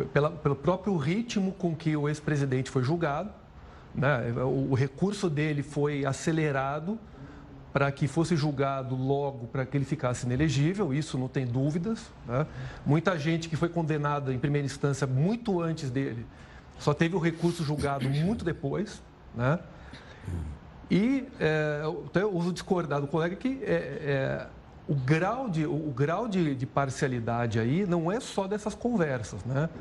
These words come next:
Para os advogados que atuaram na, na Lava Jato ou atuam na Lava Jato, várias decisões do juiz Moro eram exatamente no sentido de, é,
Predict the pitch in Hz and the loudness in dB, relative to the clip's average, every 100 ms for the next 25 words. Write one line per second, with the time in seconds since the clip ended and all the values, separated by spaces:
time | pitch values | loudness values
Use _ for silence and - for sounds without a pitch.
0 | - - - - - - - - 151 214 | -12 -14 -16 -18 -20 -18 -6 2 2 2
1 | 220 214 196 214 175 151 139 123 123 - | 2 0 2 0 2 0 0 -4 -6 -2
2 | 139 135 135 143 131 139 170 165 143 120 | 0 2 2 2 4 4 2 0 -2 -4
3 | 120 123 120 123 117 117 110 98 120 139 | -6 -4 -4 -2 -4 -2 -2 0 2 2
4 | 127 131 120 113 - 151 135 120 110 107 | 2 2 2 2 2 2 2 0 0 2
5 | 127 165 123 107 110 165 226 180 175 175 | 2 0 -4 -2 2 2 0 0 0 0
6 | 139 117 135 170 170 127 120 120 104 113 | 0 2 2 4 2 2 2 0 0 0
7 | 156 147 - - - - - - 143 175 | 0 0 -6 -14 -16 -14 -12 0 2 2
8 | 175 202 196 180 202 208 214 190 180 - | 0 0 2 4 2 0 -2 -2 -2 2
9 | 139 165 202 233 - - - 131 117 143 | 2 2 -2 -6 -10 -18 -10 -2 2 4
10 | 180 233 233 - - - 143 143 147 151 | 4 2 -2 -14 -18 -2 2 2 2 0
11 | 151 | 0